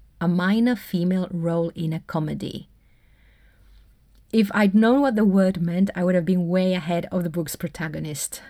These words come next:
This is the quote. "Lots of shows seem to need soubrettes,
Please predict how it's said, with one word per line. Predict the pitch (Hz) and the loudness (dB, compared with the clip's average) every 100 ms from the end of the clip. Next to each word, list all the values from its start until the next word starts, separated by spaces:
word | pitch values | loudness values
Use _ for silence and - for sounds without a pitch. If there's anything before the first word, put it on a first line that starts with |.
| - | -8
This | 165 156 | -6 -6
is | 143 | -8
the | 147 | -10
quote. | - - - - - - - - _ | -10 -12 -12 -18 -20 -20 -20 -20 _
"Lots | 202 214 - | 2 2 2
of | 269 | -2
shows | - 262 214 196 | 2 2 4 2
seem | - 185 | 2 2
to | 185 175 | 2 -2
need | 170 185 | 0 0
soubrettes, | - 170 160 196 180 - - | -2 -4 -2 -2 -4 -6 -12